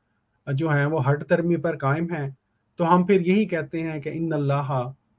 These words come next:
मस्साबिरीन। और इस, अ, दुआ के साथ हम आपसे रुखसत लेते हैं कि, और कि अल्लाह ताला हमें सब्र की तौफीक अता फरमाए और शाह साहब को और शाह साहब जैसों को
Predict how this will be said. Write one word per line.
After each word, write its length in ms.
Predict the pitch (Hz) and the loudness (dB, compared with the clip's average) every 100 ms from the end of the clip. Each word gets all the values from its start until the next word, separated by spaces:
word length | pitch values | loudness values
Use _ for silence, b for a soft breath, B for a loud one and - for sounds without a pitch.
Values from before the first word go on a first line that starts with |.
| _ - | _ -6
मस्साबिरीन। 840 | 127 135 - 131 117 120 127 135 127 _ _ _ _ | -2 -2 -2 -6 -4 -4 0 0 -2 _ _ _ _
और 560 | 156 175 180 175 160 156 151 160 | 6 8 8 6 2 -2 -10 -4
इस, 260 | 160 139 | -4 -2
अ, 760 | 170 151 143 139 - 139 135 131 | 0 0 0 -4 -4 -2 -2 -2
दुआ 300 | 123 139 160 | 2 2 2
के 160 | 160 175 | 0 -4
साथ 460 | 160 143 135 165 - _ _ _ 143 | -2 -4 -4 -8 -10 _ _ _ -4
हम 220 | 151 156 | -2 2
आपसे 340 | 143 143 160 | 0 0 0
रुखसत 300 | 139 135 170 | -2 -2 -2
लेते 280 | 160 143 143 | -2 -2 0
हैं 320 | 135 131 123 - _ _ _ _ _ | 0 0 -4 -12 _ _ _ _ _
कि, 200 | 156 151 | 2 2
और 300 | 139 143 143 147 147 139 131 131 | 2 2 4 4 4 2 0 -2
कि 60 | 147 | 0
अल्लाह 200 | 139 139 | 0 0
ताला 500 | 147 165 156 135 131 | 0 0 0 -2 -6
हमें 260 | 147 165 170 | -2 0 0
सब्र 300 | 165 143 151 | 0 -4 -6
की 140 | 147 | -8
तौफीक 380 | 135 135 127 127 | -6 -6 -6 -8
अता 180 | - 143 | -6 -6
फरमाए 440 | 139 143 139 170 - _ _ _ - | -4 -4 -4 -4 -10 _ _ _ 2
और 220 | 151 165 | 4 6
शाह 280 | 139 208 240 | 2 4 4
साहब 340 | 240 233 220 - | 4 2 0 -2
को 260 | 233 247 | -2 -2
और 80 | 185 | -4
शाह 240 | - 196 | -2 -2
साहब 280 | 202 214 202 | 0 0 0
जैसों 380 | 165 165 - 185 | -2 -2 0 0
को 220 | 131 - | 0 -8